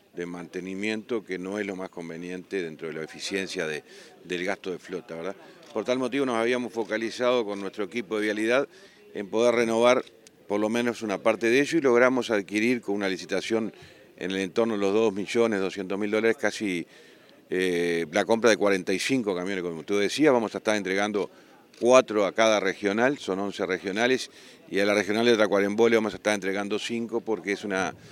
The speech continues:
de las que tiene mayores distancias y tiene un equipo que está haciendo obras por administración, como algunas otras también lo están haciendo, pero es la que entendemos que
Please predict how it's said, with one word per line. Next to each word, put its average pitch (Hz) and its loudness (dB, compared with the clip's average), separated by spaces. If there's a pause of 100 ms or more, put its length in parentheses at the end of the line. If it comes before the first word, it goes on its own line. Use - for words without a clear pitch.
(380)
de 92 0
las 98 2
que 104 -4
tiene 117 2
mayores 113 2
distancias 127 2 (400)
y 110 -2
tiene 113 2
un 117 0
equipo 110 4
que 98 0
está 104 0
haciendo 107 0
obras 107 2
por 98 0
administración, 98 -2
como 90 -4
algunas 90 -2
otras 95 0
también 95 -2
lo 92 -4
están 101 -4
haciendo, 104 -2 (380)
pero 104 4
es 110 4
la 110 6
que 95 0
entendemos 104 0
que 104 0